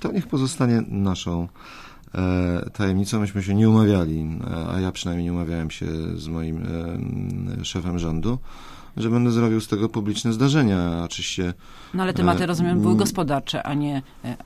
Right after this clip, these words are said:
Speaker 2: na przykład obyczajowe.
Speaker 1: Tematy były różne, gospodarcze również i na tym chciałbym zakończyć swoje oświadczenie w tej sprawie.
Speaker 2: No dobrze, czy Jan Kulczyk wpływał na pana,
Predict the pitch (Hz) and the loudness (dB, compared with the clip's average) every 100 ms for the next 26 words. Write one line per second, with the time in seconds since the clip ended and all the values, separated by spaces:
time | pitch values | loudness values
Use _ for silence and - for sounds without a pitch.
0 | - 139 - - 143 170 123 127 151 127 | -10 -8 -8 -8 -6 -4 -4 -2 -2 -4
1 | 120 - 156 156 147 139 143 139 139 135 | -6 -2 2 4 4 6 8 12 12 12
2 | 95 92 98 107 120 120 104 - 107 101 | 8 6 6 6 4 2 -2 -2 0 0
3 | 95 107 98 85 80 76 76 - 87 87 | 0 2 2 2 0 -2 -4 -4 -4 -2
4 | 90 95 98 92 92 87 90 87 90 87 | 0 -2 -2 -4 -2 -2 0 -2 -4 -6
5 | 82 80 - 80 80 - 85 - - 95 | -6 -8 -6 -4 -4 -6 -8 -6 -6 -6
6 | - - - 104 98 - - 127 156 202 | -8 -10 -6 -6 -6 -6 -6 -4 0 0
7 | 202 143 143 170 175 170 175 175 - 190 | 2 -2 -4 -2 -2 -2 -6 -8 -8 -6
8 | 170 156 151 139 160 165 | -2 -2 -4 -4 -4 -4